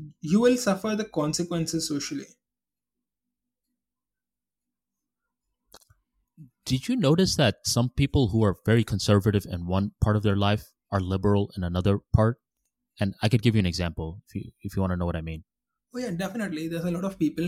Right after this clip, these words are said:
Speaker 1: who are very conservative in their business. They will never take a risk or big risk, but very liberal socially. And there are people who are very conservative socially, but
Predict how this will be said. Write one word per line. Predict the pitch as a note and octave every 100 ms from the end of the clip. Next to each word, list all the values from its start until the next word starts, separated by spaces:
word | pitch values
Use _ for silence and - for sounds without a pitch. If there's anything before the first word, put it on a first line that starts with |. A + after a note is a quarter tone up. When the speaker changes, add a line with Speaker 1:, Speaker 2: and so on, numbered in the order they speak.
| F3+
Speaker 1:
who | E3
are | D3+ D3
very | D3
conservative | D3+ D3+ D3 D3+ D3 D3 D3+ D3+ - -
in | C#3+
their | C#3
business. | B2+ C#3 C#3 D#3 G3 - -
They | D#3 D3
will | D3
never | C#3 C#3
take | C#3+ C#3
a | C#3+
risk | C#3+ D#3+ - -
or | D#3 C#3
big | C3 C3+ C#3
risk, | C3+ C#3+ D#3 - - _ _ _ _ _ _ _ -
but | D3
very | C#3 C#3+ D3
liberal | D3 D3 D3 C#3+
socially. | C#3 D3+ D3 - F3 G#3 G#3+ _ _ _ _ _ _ _ _ _ _ _ - -
And | D#3 D#3
there | D#3+
are | D#3+
people | E3 E3 F3 E3+
who | E3+ D3+
are | C#3 C#3
very | D3+ D3
conservative | D3 D3 C#3+ F3 E3+ D3
socially, | - D3+ C#3+ - D3 C#3+
but | C#3+ D#3+ C#3